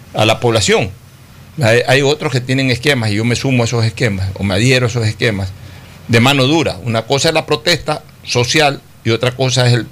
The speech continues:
vandalismo. Lo primero se tolera, lo segundo se combate.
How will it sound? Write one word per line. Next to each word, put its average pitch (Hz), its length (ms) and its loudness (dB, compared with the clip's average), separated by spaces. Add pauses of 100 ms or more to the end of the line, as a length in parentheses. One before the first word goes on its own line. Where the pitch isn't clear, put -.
vandalismo. 117 680 0 (1080)
Lo 117 120 4
primero 180 460 2 (600)
se 123 140 0
tolera, 127 440 2 (300)
lo 113 160 0
segundo 180 560 0 (720)
se 120 180 0
combate. 123 480 0